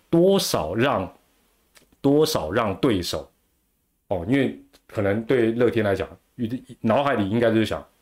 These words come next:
好好研究刚龙，好好研究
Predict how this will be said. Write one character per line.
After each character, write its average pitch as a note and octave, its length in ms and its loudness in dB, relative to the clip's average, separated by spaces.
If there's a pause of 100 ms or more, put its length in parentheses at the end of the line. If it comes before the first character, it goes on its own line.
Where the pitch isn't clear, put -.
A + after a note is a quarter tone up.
(640)
好 F2 140 -10
好 G2+ 140 0
研 F2+ 180 -2
究 F#2+ 140 -2
刚 F#2 260 -2
龙， D#2+ 240 -6 (340)
好 E2+ 280 -8
好 G2+ 220 0
研 F2+ 200 -2
究 F2+ 400 -2